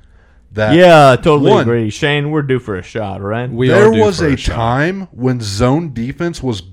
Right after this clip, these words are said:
Speaker 1: banned
Speaker 2: sorry, I'm
Speaker 1: from
Speaker 2: sorry,
Speaker 1: the
Speaker 2: what?
Speaker 1: N B A.
Speaker 2: I'm sorry, Shane, we're
Speaker 3: Um,
Speaker 2: due for a shot.
Speaker 3: sorry, I, I did. It is time for another shot.
Speaker 1: Okay, I'll take the shot and then I'll finish that point. And then we
Speaker 2: Nope,
Speaker 1: can move on.
Speaker 2: Shane's bringing a new topic.
Speaker 3: Yeah, we're gonna move into the M L B.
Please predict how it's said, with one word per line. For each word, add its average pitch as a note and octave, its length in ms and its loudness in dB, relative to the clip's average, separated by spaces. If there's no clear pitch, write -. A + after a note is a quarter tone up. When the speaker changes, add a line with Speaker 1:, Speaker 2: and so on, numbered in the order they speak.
Speaker 1:
banned B2 300 0
Speaker 2:
sorry, A#2 200 0
I'm G#2 40 -4
Speaker 1:
from A#2+ 180 -2
Speaker 2:
sorry, G#2 200 0
Speaker 1:
the G2+ 80 -2
Speaker 2:
what? G2+ 100 -4
Speaker 1:
N F#2+ 80 -2
B F2+ 60 -2
A. E2+ 140 -4
Speaker 2:
I'm D2 60 -8
sorry, G2+ 220 -6
Shane, A#2+ 320 -8
we're F2+ 120 -8
Speaker 3:
Um, F2 40 -8
Speaker 2:
due F2 80 -6
for G2+ 140 -10
a G2+ 40 -10
shot. A2 120 -10
Speaker 3:
sorry, E2+ 200 -8
I, E2+ 220 -12
I F2 140 -10
did. G2 260 -10
It F#2+ 140 -12
is F#2 200 -10
time E2+ 220 -12
for E2+ 100 -14
another E2 240 -12
shot. D#2+ 320 -14
Speaker 1:
Okay, E2 480 -14
I'll F#2 140 -14
take A2+ 240 -10
the G#2+ 80 -14
shot F#2 260 -8
and E2+ 100 -12
then F2 100 -12
I'll E2 140 -12
finish F2 360 -18
that F2 200 -14
point. F2+ 200 -12
And F2 80 -16
then F2 80 -12
we A#2 60 -6
Speaker 2:
Nope, D3 220 2
Speaker 1:
can A2+ 60 -8
move A#2 100 -6
on. C3 40 -4
Speaker 2:
Shane's E3 380 2
bringing D#3 240 -2
a C3+ 80 -4
new D3 160 -4
topic. C#3+ 520 -6
Speaker 3:
Yeah, D3 200 -4
we're G#2+ 220 -6
gonna A2+ 260 -6
move G2 280 -6
into G2 360 -10
the E2+ 240 -12
M G2 120 -8
L F2+ 140 -8
B. F2+ 300 -12